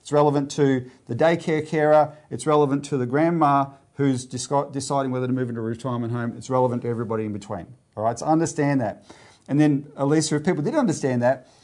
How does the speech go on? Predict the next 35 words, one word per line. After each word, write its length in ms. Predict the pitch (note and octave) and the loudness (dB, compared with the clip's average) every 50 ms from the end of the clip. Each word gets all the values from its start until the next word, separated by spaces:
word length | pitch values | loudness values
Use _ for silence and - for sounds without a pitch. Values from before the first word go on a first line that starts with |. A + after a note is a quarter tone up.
| - - _ _ _ | -20 -20 _ _ _
what 240 | - E3+ F#3+ F#3+ | 0 0 0 2
you, 100 | G3 C3+ F#2+ F#2 F2+ - - - - - | 0 -2 -2 -2 -4 -6 -12 -18 -14 -12
<laughs> 140 | D3 D#3 - | -12 -6 -4
I'll 140 | D#3+ D#3 D3 | -4 -4 -2
tell 180 | - F#3 G#3+ | -2 0 0
you 100 | G3 F#3+ | 0 2
what 260 | F3 E3 D#3+ C3+ - - - | 2 0 0 0 -4 -8 -6
is, 360 | D#3 C#3+ C3+ B2 B2 - - - - - - _ _ _ _ _ _ | -4 -2 -2 -2 -4 -6 -10 -14 -20 -20 -20 _ _ _ _ _ _
uh, 380 | - B2 B2 B2+ B2+ C3 B2 - - - | 4 6 8 8 8 6 4 0 -2 2
once 240 | E3 A3+ G#3+ - - | 2 2 2 2 0
you 80 | A#3 | 4
know 140 | A#3 G#3 F#3+ | 4 6 6
the 100 | E3 D#3 | 6 4
right 240 | D3 D#3 D3+ C#3 - | 4 4 4 4 2
places 460 | - - C#3+ C#3+ C#3+ D3 C#3+ C3 B2 | 2 2 2 2 2 0 -4 -4 -2
in 100 | C3+ B2 | -2 -2
the 80 | A#2+ A#2 | -2 -2
system 380 | - - C#3 C#3 - C#3 C3 B2 | -4 -6 -6 -6 -4 -4 -4 -4
to 80 | B2 | -4
look 200 | A2+ A#2+ B2+ - | -6 -6 -6 -6
at 280 | C#3 D#3 G3+ - - - - | -6 -6 -6 -8 -10 -12 -12
in 80 | A#2 G#2+ | -8 -6
terms 180 | D3 C3+ A#2 | -4 -4 -4
of 80 | B2 A2+ | -4 -6
how 180 | A2+ B2+ C3 | -4 -4 -4
the 80 | C3 A#2+ | -4 -4
system's 340 | - C3 C3 B2+ B2+ A#2 A2+ | -6 -6 -6 -6 -8 -6 -6
really 180 | B2+ A#2 A2+ | -6 -6 -4
run, 380 | A2 A2+ B2+ E3 G#3 G3+ - - - _ _ _ _ _ _ _ _ _ - | -4 -4 -4 -4 -4 -6 -10 -14 -20 _ _ _ _ _ _ _ _ _ -2
um, 460 | C3+ C3 C3 C3 C3 B2+ B2+ B2+ - - - | 0 2 2 2 0 -4 -6 -10 -14 -10 -6
and 80 | B2+ | -4
you 80 | C3+ B2 | -4 -4
get 240 | A#2+ D3 E3+ E3+ E3 | -4 -6 -8 -6 -6
these 160 | D#3 C#3+ - | -6 -6 -4
inquiries, 800 | C3 A#2+ - - A#2+ A#2 C3 D#3 F#3 G#3+ A#3+ A3 - - - | -6 -6 -8 -6 -6 -6 -6 -6 -8 -10 -10 -10 -12 -14 -16